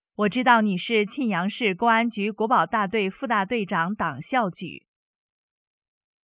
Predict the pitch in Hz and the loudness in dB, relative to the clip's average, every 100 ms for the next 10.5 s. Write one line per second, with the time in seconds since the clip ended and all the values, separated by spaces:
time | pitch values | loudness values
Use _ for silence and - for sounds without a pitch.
0 | _ _ 208 214 240 233 220 202 180 240 | _ _ -2 0 2 4 4 2 -2 -2
1 | 214 - 247 190 214 - 208 214 233 233 | -2 -2 -2 0 -2 -2 -2 2 2 2
2 | 247 185 190 - 262 202 - 175 220 262 | 0 -4 -4 -2 -2 -2 -2 -4 -2 -2
3 | 208 220 - 185 170 - 185 220 170 165 | -2 -4 -6 -4 -4 -2 -2 0 -2 -2
4 | - 185 240 175 214 202 131 - _ _ | -4 -6 -4 -2 -2 -2 -8 -14 _ _
5 | _ _ _ _ _ _ _ _ _ 220 | _ _ _ _ _ _ _ _ _ -2
6 | 220 262 254 226 185 - 233 - 254 185 | 0 2 2 2 -2 -4 -8 -4 -2 -2
7 | 196 - 220 185 233 220 233 220 185 202 | -2 -2 -4 -2 0 2 0 -2 -4 -4
8 | 196 208 180 180 226 277 233 226 226 190 | -4 -4 -4 -4 -4 -4 -4 -4 -4 -4
9 | 175 180 196 214 165 170 175 175 208 247 | -4 -4 -2 0 -2 -4 -6 -6 -4 -4
10 | 247 - 160 160 | -6 -8 -10 -10